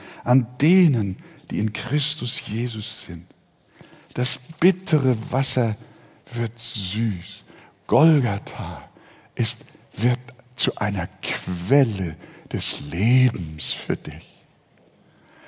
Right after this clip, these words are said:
Erreicht dir s-, das Kreuz, seinen gebrochenen Leib, sein vergossenes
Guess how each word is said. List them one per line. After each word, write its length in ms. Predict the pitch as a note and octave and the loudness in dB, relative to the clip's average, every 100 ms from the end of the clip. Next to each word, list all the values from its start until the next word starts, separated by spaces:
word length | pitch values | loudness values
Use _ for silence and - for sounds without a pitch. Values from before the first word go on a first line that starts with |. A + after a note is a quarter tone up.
| - - - | -20 -20 -4
Erreicht 1000 | G#2+ G#2+ G#2 D3 F#3+ G3 - - - - | 2 4 6 6 8 6 4 -4 -12 0
dir 480 | D3+ D3+ A2+ F2+ E2+ - - _ _ _ _ | 4 6 4 0 -4 -10 -20 _ _ _ _
s-, 340 | - - - - _ _ | -10 -8 -8 -14 _ _
das 340 | - A2+ - | -6 -6 -6
Kreuz, 480 | - - D#2 A2 A#2+ G2 - - - - _ _ | -8 -8 -4 -2 -2 -4 -12 -20 -20 -20 _ _
seinen 540 | - - C3+ B2+ A#2+ A2 | -4 4 6 6 6 2
gebrochenen 920 | A2 - - D3 D#3+ A#2+ C3+ C3 A#2+ | -2 -4 0 2 2 4 4 4 2
Leib, 440 | A2+ G#2+ E2+ - - _ - - - - | 0 -2 -4 -10 -20 _ -20 -20 -20 -16
sein 260 | - A2+ G2+ - F#2+ - _ | -4 -2 -2 -6 -10 -12 _
vergossenes 640 | - B2 - - G#2 G2+ - | -4 -2 -2 -2 -2 -4 -10